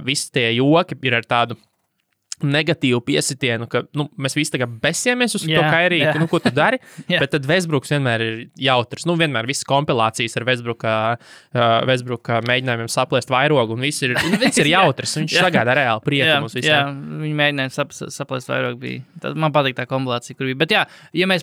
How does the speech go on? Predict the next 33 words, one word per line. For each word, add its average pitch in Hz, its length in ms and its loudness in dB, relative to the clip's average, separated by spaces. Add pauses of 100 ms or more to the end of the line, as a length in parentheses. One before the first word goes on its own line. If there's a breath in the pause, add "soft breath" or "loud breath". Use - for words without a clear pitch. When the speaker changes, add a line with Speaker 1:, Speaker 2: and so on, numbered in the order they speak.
Speaker 2:
paņemtu 208 240 0
tā 151 160 2
droši 160 160 0
vien 147 80 -2
mūsu 143 220 -4
Discordu 131 500 0
un 135 160 -4
ierakstītu 131 400 -2
Westbrook 170 480 -2
vai 131 220 2 (260)
kādu 147 320 0
i-, 156 80 -6 (160)
versiju 156 400 -2
par 131 160 -2
viņu 135 160 -6
vārdu, 165 320 0
tur 131 80 -6
R 151 160 2
W 135 480 -2
B 170 240 2
vai 135 240 2
Westbrooks, 151 560 -2 (340 soft breath)
man 180 80 2
liekas, 196 80 0
ka 196 80 -6
viņu 180 160 2
uzvārds 165 300 2
pārādījās 131 400 0 (260)
ļoti 143 220 0
bieži 131 180 0
mūsu 120 160 -6
di-, 135 160 -10
nu, 190 60 0